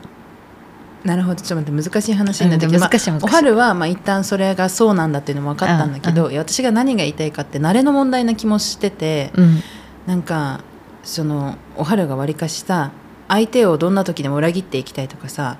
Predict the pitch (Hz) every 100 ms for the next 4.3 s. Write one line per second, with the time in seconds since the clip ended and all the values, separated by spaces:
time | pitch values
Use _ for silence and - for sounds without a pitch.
0 | - 180 170 180 - 190 190 185 175 175
1 | 180 180 175 170 - 185 165 156 170 180
2 | 135 131 139 139 131 131 175 156 170 139
3 | 143 156 135 135 127 104 - 113 113 180
4 | 170 170